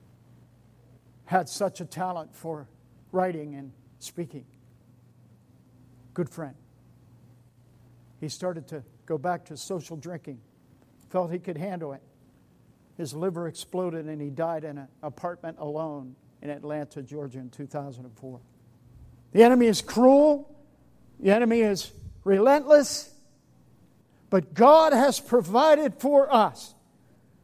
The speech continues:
And that was his. When I talked to him, when I would try to minister to him,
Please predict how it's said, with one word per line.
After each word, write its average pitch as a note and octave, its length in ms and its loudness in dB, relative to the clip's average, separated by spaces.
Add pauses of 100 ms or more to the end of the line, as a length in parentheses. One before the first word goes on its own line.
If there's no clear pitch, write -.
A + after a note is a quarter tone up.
(220)
And E3+ 120 -4
that G#3+ 160 -2
was F#3+ 180 -4
his. G3+ 340 0
When E3+ 140 -14
I F3+ 120 -6
talked F#3+ 340 -6
to F3 60 -12
him, C#3 100 -14
when C#3+ 120 -12
I E3+ 160 -6 (400)
would E3+ 140 -6
try G#3 220 2
to G3+ 80 -4
minister G3+ 420 -6
to D3+ 200 -14
him, B2 120 -18